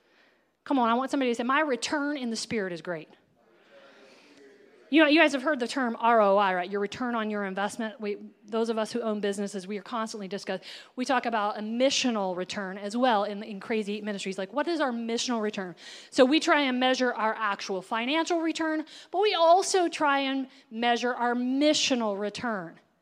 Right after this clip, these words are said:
And typically we can do one small thing and the return is always bigger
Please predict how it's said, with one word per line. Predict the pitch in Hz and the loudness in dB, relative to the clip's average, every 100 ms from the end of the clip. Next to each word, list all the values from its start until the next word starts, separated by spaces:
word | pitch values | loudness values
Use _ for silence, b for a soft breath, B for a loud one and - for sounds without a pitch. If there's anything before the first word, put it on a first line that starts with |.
| _ B B B B | _ B B B B
And | 277 294 | 2 2
typically | - 339 392 415 339 311 | 0 -2 -2 -2 -2 -4
we | 285 | -4
can | 294 269 | -4 -6
do | 262 | -6
one | 247 254 294 381 | -4 0 2 0
small | 381 370 359 370 | -4 -4 -2 -2
thing | 359 320 262 262 | -2 -4 -4 -4
and | 277 277 | -6 -4
the | 285 | -4
return | 294 - 359 370 | -4 -4 -2 0
is | 339 285 | -2 0
always | 247 330 330 | 0 2 0
bigger | 247 381 277 214 220 | 0 0 0 -2 -2